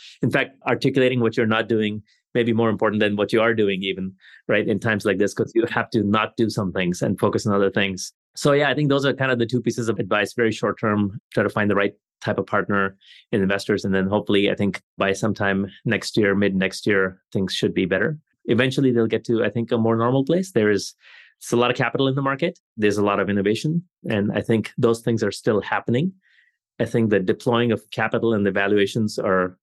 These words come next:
in a tough place right now and probably not recovering in the next six months at least.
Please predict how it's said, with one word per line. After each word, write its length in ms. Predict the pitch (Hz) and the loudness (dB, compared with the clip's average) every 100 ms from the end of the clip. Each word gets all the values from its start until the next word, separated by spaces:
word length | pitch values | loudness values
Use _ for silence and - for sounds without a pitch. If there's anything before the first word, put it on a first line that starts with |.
| _ | _
in 80 | 95 | -4
a 60 | 95 | 0
tough 220 | 120 - | -2 0
place 240 | - - | -2 0
right 140 | 95 92 | -2 -2
now 200 | 87 - - | -4 -8 -6
and 240 | 107 95 92 _ | -2 -2 -4 _
probably 340 | 120 107 110 104 | -2 2 2 2
not 280 | 98 101 _ - | 0 -2 _ -8
recovering 440 | - 98 107 101 98 | -4 -2 0 0 2
in 60 | |
the 60 | 95 | 2
next 280 | 95 92 - | 0 -4 -6
six 200 | 101 - | -4 -2
months 200 | 95 87 | -2 -2
at 100 | - | -2
least. 380 | 87 92 - | -2 -2 -10